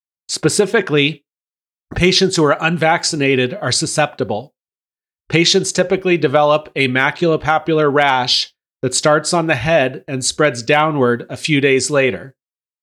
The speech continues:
Subacute sclerosing panencephalitis is a chronic encephalitis that occurs around ten years after a patient is infected with measles virus. It causes demyelination of the central nervous system.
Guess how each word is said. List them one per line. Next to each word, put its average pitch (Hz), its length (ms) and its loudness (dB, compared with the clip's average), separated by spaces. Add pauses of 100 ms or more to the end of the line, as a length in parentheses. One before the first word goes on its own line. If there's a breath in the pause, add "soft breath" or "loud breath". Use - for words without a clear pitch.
(420)
Subacute 190 540 2
sclerosing 156 720 0
panencephalitis 151 1200 -2 (400)
is 147 160 0
a 143 80 4
chronic 165 460 0
encephalitis 156 920 0
that 147 140 -2
occurs 147 340 0
around 135 300 0
ten 170 280 -2
years 151 480 0 (320)
after 156 320 0
a 156 40 4
patient 156 480 0
is 135 160 -4
infected 139 480 -2
with 139 180 -4
measles 143 440 0
virus. 113 640 -4 (640)
It 139 140 -4
causes 147 420 0
demyelination 160 1120 0
of 135 120 -8
the 135 60 -6
central 156 400 -2
nervous 151 400 0
system. 113 520 -8